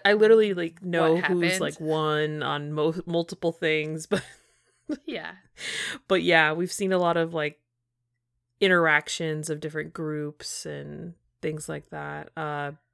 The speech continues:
Speaker 1: Brave Girls were there. They won archery, which was super cool because people were like, "Ew, why are they there?" And I'm like, "Screw you. Fight me." <laughs> No, it's kinda cool 'cause, like, they've kinda come full circle. They've been t-,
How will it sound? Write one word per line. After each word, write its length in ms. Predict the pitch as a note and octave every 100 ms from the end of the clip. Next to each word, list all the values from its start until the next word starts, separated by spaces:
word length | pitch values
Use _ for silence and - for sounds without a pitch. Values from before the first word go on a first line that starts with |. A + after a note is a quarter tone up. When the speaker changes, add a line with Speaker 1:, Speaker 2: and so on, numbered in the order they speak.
| _
Speaker 1:
Brave 240 | F3+ F3+
Girls 260 | F3 F3 E3+
were 80 | E3
there. 340 | E3+ E3 E3
They 640 | E3 D#3 D3+ D3+ D3 D3 D3
won 380 | D3 D3+ D3 D3
archery, 760 | C#3 C#3+ - D3+ D3 D3 D#3 _ _ _ _
which 180 | E3 D3+
was 120 | D#3
super 240 | - E3+ -
cool 380 | - D3+ D3
because 540 | D3 D#3+ D#3 C#3+ C#3+ -
people 260 | - -
were 80 | E3+
like, 280 | D#3+ C#3+ - -
"Ew, 240 | F3 E3
why 220 | D#3 D3 D3
are 100 | C#3+
they 100 | C#3
there?" 540 | C#3 D3 C#3+ C3+ -
And 400 | - D3 C#3 C#3+
I'm 160 | - D#3
like, 280 | D3+ C#3+ C#3+
"Screw 300 | - - E3+
you. 440 | E3 F#3 D#3 D3+ - _ _ _ _ _ _ _ _ _ _ _ -
Fight 200 | F#3+ F3+
me." 220 | E3 G3 -
<laughs> 40 | E3+ - - - - - F4+ - _ _ A4 - A#4 _ - _ _ _ - - - E4+
No, 260 | A#3+ B3 G#3+ - -
it's 180 | A#3 A#3+
kinda 280 | - D4 D4+
cool 320 | - C4 B3+
'cause, 180 | B3+ A3+
like, 160 | G3+
they've 180 | G3 G3
kinda 240 | - G#3 G#3
come 240 | G#3 G3
full 180 | F#3+ E3+
circle. 420 | - D#3 D3+ F3+
They've 220 | F3+ F#3
been 240 | E3 F3
t-, 100 | G3+